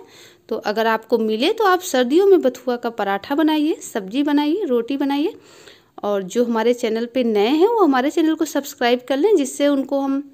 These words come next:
जो भी चीज़ें डालें उन्हें सबसे पहले देखने को मिले।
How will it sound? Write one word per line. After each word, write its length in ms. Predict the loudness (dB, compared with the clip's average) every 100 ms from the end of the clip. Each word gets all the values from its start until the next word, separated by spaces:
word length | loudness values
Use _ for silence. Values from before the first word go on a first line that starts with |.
| _ -20 -20 _ _ -4
जो 160 | 2
भी 120 | 6 6
चीज़ें 280 | 6 4 4
डालें 300 | 4 2 0 -6 -20 -20 -20 _ _ -16
उन्हें 300 | -8 -6 -4
सबसे 300 | -6 -8 -6
पहले 240 | -2 0 0
देखने 340 | 0 0 -2
को 140 | 0 2
मिले। 220 | 2 2